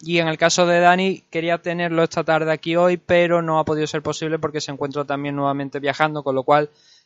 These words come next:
no puede estar, y tampoco por el momento sabemos si va a estar el domingo para ese análisis del U F C doscientos veintiocho y de cualquier otra noticia que puedan salir.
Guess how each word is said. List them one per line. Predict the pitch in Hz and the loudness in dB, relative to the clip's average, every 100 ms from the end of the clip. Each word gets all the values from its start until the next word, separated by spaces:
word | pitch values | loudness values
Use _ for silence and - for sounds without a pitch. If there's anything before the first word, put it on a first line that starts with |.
| - | -4
no | 156 165 | 4 6
puede | 156 156 | 6 4
estar, | 151 196 196 - | 4 6 6 4
y | 196 208 | -2 4
tampoco | 185 165 175 165 | 4 6 4 4
por | 170 170 | 2 0
el | 170 | 0
momento | 170 170 | -4 -4
sabemos | 165 165 160 | -2 0 0
si | 165 | 0
va | 156 | -2
a | |
estar | - 160 | 2 2
el | 160 | 2
domingo | 160 170 175 | 0 0 0
para | 160 147 139 | 2 2 2
ese | 143 160 | -2 -4
análisis | 151 151 151 - 156 143 | -4 -4 -4 -6 -6 -4
del | 135 131 | -6 -2
U | 139 | -4
F | |
C | - 143 | -2 -4
doscientos | 131 143 135 | -4 -6 -6
veintiocho | 139 139 170 214 - 202 | -6 -4 0 0 0 -4
y | |
de | 185 175 | -2 -4
cualquier | 151 143 151 | -6 -6 -6
otra | 143 147 | -4 -4
noticia | 139 139 143 147 | -6 -8 -10 -10
que | 131 | -8
puedan | 147 143 139 135 127 127 | -4 0 0 0 -4 -8
salir. | - 131 196 202 | -6 -2 0 -2